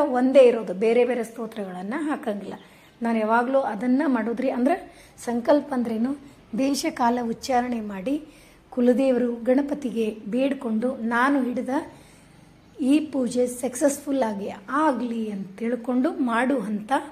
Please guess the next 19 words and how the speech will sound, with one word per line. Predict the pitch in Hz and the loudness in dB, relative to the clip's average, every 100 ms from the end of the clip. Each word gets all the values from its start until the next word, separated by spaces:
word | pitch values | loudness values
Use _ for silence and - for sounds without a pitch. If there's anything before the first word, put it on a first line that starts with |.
| - - | -12 -4
ಪೂಜೆ | 320 277 | 0 4
ನೋಡ್ರಿ. | 254 254 247 359 226 - - - - _ _ - | 4 4 2 2 -2 -6 -20 -20 -20 _ _ -6
ಅದಕ್ಕೆ | 240 262 247 208 185 - - _ - | -4 -4 -4 -6 -8 -16 -20 _ -10
ನಾನು | 240 233 254 285 311 - | -2 0 2 0 -2 -8
ಅದನ್ನೇ | 226 233 269 320 | -6 0 0 2
ಮಾಡೋದು. | 240 208 220 277 240 | 0 0 -2 -2 2
ನಿಮ್ಗೆ | 247 269 262 240 220 - - _ - | 6 6 6 2 0 -6 -18 _ -8
ಸಾಕಷ್ಟು | - 214 247 233 - 269 | -6 -4 -2 -4 -2 -4
ಸರಿ | 262 254 254 | 0 0 2
ನಾನು | 254 247 269 | 2 4 2
ಹಾಕಿನಿ, | - 277 294 269 233 - - - - - | 4 2 2 0 -2 -4 -20 -20 -18 -2
ಆದರೂ | 247 277 262 269 | 6 8 8 4
ಕೂಡ | 262 226 226 | 4 -2 -2
ಡಿಸ್ಕ್ರಿಪ್ಷನ್ | 214 233 - 269 - 247 | -4 -4 -4 -6 -4 -6
ಬಾಕ್ಸ್ನಾಗ | 226 208 - 240 - | -4 -8 -8 -12 -8
ಹಾಕ್ರಿ | - 254 285 - 262 | 2 4 4 2 2
ಅಂತ | 240 233 | 0 0
ಏನಾದರೂ | 240 247 240 247 | -6 -6 -6 -8
ಕಾಮೆಂಟ್ | - 240 226 240 214 | -6 -2 0 0 -2